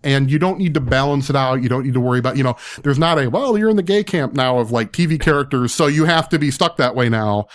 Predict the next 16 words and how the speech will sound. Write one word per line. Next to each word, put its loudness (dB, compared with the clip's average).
And, 2
you 0
know, 0
that 0
was 0
a 0
thing 0
that's, -2
uh, 2
you 0
know, 0
we're -6
definitely -2
thinking -2
about, -2
um, -2